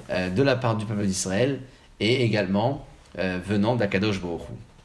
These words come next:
Un engagement au singulier, c'est une shevoua, c'est un serment.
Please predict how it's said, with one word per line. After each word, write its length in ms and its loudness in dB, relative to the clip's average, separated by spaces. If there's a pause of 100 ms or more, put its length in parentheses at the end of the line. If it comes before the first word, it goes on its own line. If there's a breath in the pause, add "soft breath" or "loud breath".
(340 loud breath)
Un 140 4
engagement 440 4
au 60 4
singulier, 760 2
c'est 220 -4
une 120 0
shevoua, 680 0 (220)
c'est 60 -4
un 60 -2
serment. 600 -2